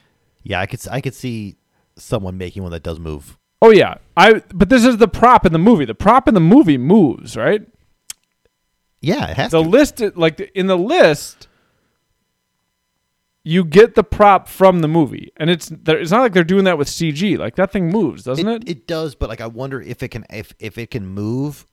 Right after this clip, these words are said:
Speaker 1: rotate, and then become a box again, or if it's just designed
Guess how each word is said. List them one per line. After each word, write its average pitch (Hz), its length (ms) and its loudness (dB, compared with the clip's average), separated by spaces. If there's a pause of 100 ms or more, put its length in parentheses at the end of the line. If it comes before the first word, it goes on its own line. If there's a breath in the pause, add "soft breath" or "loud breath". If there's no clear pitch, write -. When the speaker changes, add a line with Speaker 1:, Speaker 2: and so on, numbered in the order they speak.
Speaker 1:
rotate, 110 680 -8
and 95 120 -12
then 92 220 -10 (100)
become 110 260 -12
a 82 60 -12
box 92 340 -8
again, 76 400 -16 (120)
or 101 120 -6
if - 120 -8
it's - 100 -12
just 120 200 -8
designed 98 600 -10